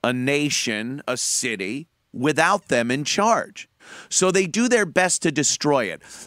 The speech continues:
On a more simplistic level, you could probably relate to this. As a child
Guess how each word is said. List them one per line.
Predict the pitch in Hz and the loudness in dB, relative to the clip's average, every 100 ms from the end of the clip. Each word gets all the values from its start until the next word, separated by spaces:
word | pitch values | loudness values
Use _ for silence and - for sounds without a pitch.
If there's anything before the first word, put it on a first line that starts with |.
| - | 2
On | 240 254 | 2 4
a | |
more | 247 277 262 | 4 6 6
simplistic | 196 - 214 170 - 185 196 - 151 - | 6 4 4 2 0 4 4 4 0 0
level, | 139 139 110 87 85 - - | 4 4 2 -6 -8 -14 -4
you | 156 | -2
could | 185 165 - | 0 -2 2
probably | 208 220 254 220 208 | 4 6 4 2 4
relate | 170 151 147 170 - | 4 4 2 0 -2
to | 147 | 0
this. | 120 120 - | 0 0 -2
As | 160 214 | -2 -2
a | 233 | -2
child | - - 185 190 156 82 52 | -4 -2 2 4 2 -2 -10